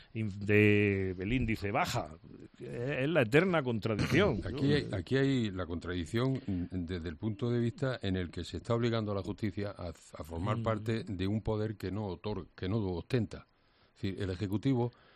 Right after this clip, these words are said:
Speaker 2: no puede dejar a que sean los jueces los que interpreten, sino tiene que darle la ley bastante más clara. Hemos tenido más de un año en el que hemos podido legislar a favor de una ley de pandemias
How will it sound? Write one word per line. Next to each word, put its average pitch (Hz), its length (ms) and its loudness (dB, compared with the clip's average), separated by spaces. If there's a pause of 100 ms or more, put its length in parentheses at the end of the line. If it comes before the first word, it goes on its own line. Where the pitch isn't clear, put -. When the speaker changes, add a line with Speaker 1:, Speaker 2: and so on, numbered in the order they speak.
(180)
Speaker 2:
no 113 140 2
puede 107 480 2
dejar 95 500 0
a 101 60 -2
que 92 100 -4
sean 110 180 2
los 101 120 2
jueces 113 240 0
los 98 120 -2
que - 100 -4
interpreten, 101 600 -4 (260)
sino 95 300 -2
tiene 113 220 2
que 98 100 0
darle 101 400 -2
la 90 260 -4
ley 104 320 -2
bastante 90 500 -6
más 82 160 -6
clara. 78 300 -12 (420)
Hemos 135 200 0
tenido 123 320 6
más 107 180 2
de 98 80 2
un 92 80 2
año 104 380 0
en 92 160 -2
el 87 100 -2
que 104 120 -2
hemos 110 180 0
podido 101 340 -2
legislar 92 580 -4
a 90 120 -6
favor 95 340 -4
de 101 80 -4
una 98 220 -2
ley 101 120 -2
de 101 120 -4
pandemias 101 480 -4